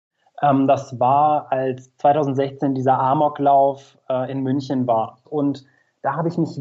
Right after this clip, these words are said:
wahnsinnig mit, ähm, Freunden darüber auseinandergesetzt, weil es mich so gestört hat, dass man pauschal urteilt. Sprich, man weiß noch überhaupt, man weiß nichts, die Fakten sind noch nicht, äh, auf dem Tisch, man weiß nicht, ob es ein Terroranschlag war, ein, ein Attentat.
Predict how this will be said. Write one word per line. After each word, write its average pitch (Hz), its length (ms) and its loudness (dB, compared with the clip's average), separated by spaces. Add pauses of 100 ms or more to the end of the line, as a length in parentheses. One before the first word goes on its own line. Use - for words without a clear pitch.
wahnsinnig 160 840 -2
mit, 143 400 -2
ähm, 131 460 2 (100)
Freunden 151 440 -2
darüber 139 320 0
auseinandergesetzt, 139 1000 -4 (680)
weil 139 220 0
es - 140 -6
mich 151 360 -6
so 143 160 -4
gestört 165 560 -2
hat, 175 140 -2
dass - 160 0
man 143 160 -2
pauschal 147 600 -2
urteilt. 135 640 -4
Sprich, - 540 -6 (680)
man 143 220 0
weiß 185 300 2
noch 226 180 -6
überhaupt, 202 300 -2
man 143 240 0
weiß 165 320 -2
nichts, 220 380 -12
die 202 100 -10
Fakten 180 420 -8
sind 160 160 -2
noch 151 120 2
nicht, 143 380 -4
äh, 139 600 2
auf 143 160 0
dem 131 140 -2
Tisch, 196 400 -2
man 147 180 0
weiß 147 220 0
nicht, 143 120 -2
ob 139 120 -4
es 135 100 -6
ein 127 140 -4
Terroranschlag 147 840 0
war, 135 380 0
ein, 127 460 0
ein 127 180 -4
Attentat. 143 720 0